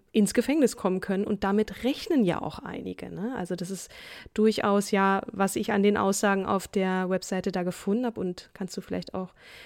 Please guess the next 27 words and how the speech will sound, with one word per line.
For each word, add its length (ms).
gleich 200
noch 80
ein 40
bisschen 200
mehr 180
zu 140
sagen. 340
Das 240
ist 220
durchaus 420
auch, 400
ähm, 580
ja, 360
in, 220
in, 200
in, 280
im 180
Hinterkopf, 760
ne, 180
wenn 180
sie 380
aktivistisch 760
werden. 580
Ähm, 320
es 120
ist 80
natürlich 400